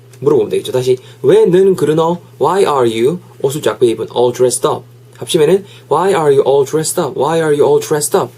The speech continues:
정도의 표현이, 오늘의 표현이 되는 거죠. 다시 한번 강조드리지만은 be dressed up 자체가 옷을 빼입다. 완전히 쫙 빼입은 거 있기는 좀 더 강조하기 위해서 all, A L L까지 들어가서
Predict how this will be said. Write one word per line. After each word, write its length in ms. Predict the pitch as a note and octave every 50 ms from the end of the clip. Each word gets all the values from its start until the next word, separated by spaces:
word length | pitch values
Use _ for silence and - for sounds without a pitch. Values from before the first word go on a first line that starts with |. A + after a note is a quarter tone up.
| - - -
정도의 300 | - A#2+ A2 B2 B2+ B2+
표현이, 420 | - - B2+ A#2+ A#2 A2 - E3 - - - - -
오늘의 380 | - C3 B2+ B2 G#2+ G#2+ G#2
표현이 400 | - - G#2 G#2 G#2 A#2 C3+ D3+
되는 240 | - - A2+ A#2+ B2
거죠. 260 | - - - - - - - - - - -
다시 160 | - - D#3+ F#3+
한번 180 | F#3 E3 D3+ C#3+
강조드리지만은 720 | C#3 C#3+ D3+ C#3+ C#3+ C#3+ C#3 C#3 C#3 B2+ B2+ D#3 F3+ F#3 - - - - - - - - - - - - - - - -
be 160 | F3 G3+ G#3+
dressed 400 | - - E3 E3 D#3 - - -
up 140 | F3+ F3+ F3+
자체가 420 | - C3+ B2 - D3 B2+ B2 - - -
옷을 320 | - D#3 D#3 - F#3+ F#3
빼입다. 600 | F#3 D3 D3 D#3 D3+ - - - G#2+ A#2 D3 D#3+ - - - - _ _ _ - -
완전히 340 | - A2+ B2 C3 F#3+ A3 -
쫙 240 | - - G2+ G#2
빼입은 280 | - F3 F3 E3 E3+ D#3+
거 100 | D3+ C3
있기는 240 | B2+ - C#3 D3+ D3+
좀 140 | C#3+ C#3 C3
더 80 | C3+
강조하기 400 | - - B2+ C3 D3 D#3+ E3+ D3
위해서 200 | C3 B2 C3 - -
all, 320 | C#3 D#3+ D#3+ C#3+ A#2+ G2+ - -
A 220 | - D3 D3+ D3 -
L 160 | B2+ C3 C3+
L까지 320 | C#3+ C#3+ - - C3 A2+ A2+
들어가서 480 | A2+ A2 A2 A2 A2 D3+ D#3+ F3 F3+